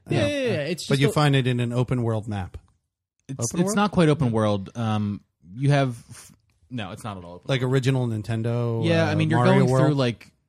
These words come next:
Speaker 2: like, um, they call it, it's like
Speaker 1: Areas.
Speaker 2: routes. You know, like the routes are like roads between towns, and like these routes have like, uh, tall grass, and you walk on the tall grass. You get a random encounter with a Pokemon.
Speaker 3: Oh.
Speaker 1: Yep.
Speaker 2: Or there are trainers that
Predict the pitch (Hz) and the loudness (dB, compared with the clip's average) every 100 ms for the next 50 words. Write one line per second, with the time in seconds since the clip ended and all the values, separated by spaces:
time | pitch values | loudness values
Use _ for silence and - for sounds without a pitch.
0 | _ _ - 120 104 117 107 101 98 - | _ _ -10 -10 -6 -6 -4 -4 -6 -8
1 | 127 147 139 147 147 165 123 110 127 - | -6 -2 0 -2 -2 -4 -4 -2 -4 -6
2 | - - _ _ _ - 123 120 107 127 | -14 -18 _ _ _ -4 -2 -2 -2 -6
3 | 120 135 135 123 113 104 110 107 104 107 | -2 -2 -2 -4 -4 -2 -2 -2 -6 -6
4 | 107 - 104 104 104 101 98 - _ _ | -6 -4 -4 -4 -4 -6 -8 -10 _ _
5 | _ 95 131 113 123 127 - 120 107 104 | _ -6 -4 -2 -4 -4 -4 -4 -4 -6
6 | 90 _ 107 101 98 92 - 113 104 101 | -8 _ -10 -6 -6 -6 -6 -6 -4 -4
7 | 98 98 - 104 107 107 104 - 101 95 | -6 -6 -6 -4 -4 -4 -8 -8 -8 -6
8 | 98 92 - - _ - - 123 117 110 | -6 -8 -10 -20 _ -16 -6 -2 -2 -2
9 | 113 107 98 113 104 101 98 90 98 - | -2 -4 -4 -4 -4 -4 -4 -6 -8 -6
10 | 90 95 - - - 87 85 - _ - | -2 -2 -4 -18 -12 -10 -12 -16 _ -14
11 | 143 156 170 156 139 - 131 120 117 107 | 0 2 2 2 0 -2 -4 -2 -4 -4
12 | 95 104 | -6 -8